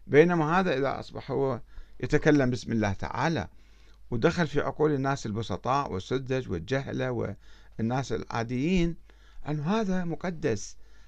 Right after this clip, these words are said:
هذا يتكلم باسم الله تعالى، وكلامه إمام مهدي دي يعلمه ويعطيه أوامر أو تعليمات.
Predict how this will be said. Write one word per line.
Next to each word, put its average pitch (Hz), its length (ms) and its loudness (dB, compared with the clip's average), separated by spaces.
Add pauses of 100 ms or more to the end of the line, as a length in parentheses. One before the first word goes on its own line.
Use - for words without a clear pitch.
هذا 156 640 0
يتكلم 139 500 -4
باسم 143 220 -8
الله 156 220 -2
تعالى، 95 520 -2 (720)
وكلامه 196 1040 2 (600)
إمام 120 220 0
مهدي 214 340 4
دي 147 500 4 (400)
يعلمه 120 720 2 (1160)
ويعطيه - 1400 -6
أوامر 117 580 0
أو 95 80 -2
تعليمات. 98 680 -4